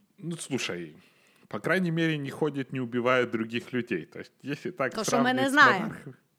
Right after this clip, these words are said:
Speaker 1: ну да. Но если сравнивать с монархами прошлого, хай вже лучше з бабами щось там робить, чим
Speaker 2: Але він ж
Speaker 1: Е.
Speaker 2: правлячий монарх, правильно? Він же щось
Speaker 1: Да.
Speaker 2: рішає. То ж не то, що як
Speaker 1: Все
Speaker 2: Е.
Speaker 1: рішає.
Speaker 2: Ну, і оце є страшно.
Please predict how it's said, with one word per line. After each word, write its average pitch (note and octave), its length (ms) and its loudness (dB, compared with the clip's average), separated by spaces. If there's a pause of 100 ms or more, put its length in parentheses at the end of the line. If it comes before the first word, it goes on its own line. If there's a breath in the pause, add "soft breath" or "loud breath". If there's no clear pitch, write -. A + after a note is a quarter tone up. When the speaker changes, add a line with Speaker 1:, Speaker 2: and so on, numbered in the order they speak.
Speaker 1:
ну F#3 100 -4
да. E2 280 -2 (640 loud breath)
Но C3+ 100 0
если D#3+ 200 -4
сравнивать C#3 420 0
с - 80 -16
монархами B2+ 540 -4
прошлого, A#2+ 540 -4 (360 loud breath)
хай F3+ 220 2
вже E3 140 0
лучше D3+ 340 0
з A2 60 -8
бабами A2+ 500 2
щось - 240 -8
там F2+ 220 -6
робить, G#2 340 -4
чим E2 320 -12 (640 soft breath)
Speaker 2:
Але G#3 260 -2
він A#3 160 -2
ж F#3+ 100 -4
Speaker 1:
Е. E3+ 40 -6
Speaker 2:
правлячий B3+ 540 0
монарх, F3 360 -10
правильно? G#3 380 -6
Він E3+ 140 -6
же E3 100 -10
щось F3 260 -10
Speaker 1:
Да. F3 60 -12
Speaker 2:
рішає. E3+ 460 -6 (400)
То F#3+ 100 -10
ж F#3+ 120 -10
не F3+ 100 -6
то, A#3 160 -8
що - 140 -8
як F3+ 220 -6 (280)
Speaker 1:
Все - 200 -8
Speaker 2:
Е. A2+ 40 -2
Speaker 1:
рішає. G2+ 440 -6 (520)
Speaker 2:
Ну, F3+ 440 -10 (100)
і D#3+ 100 -10
оце F3+ 400 -6
є E4 100 -4
страшно. D#3+ 680 -12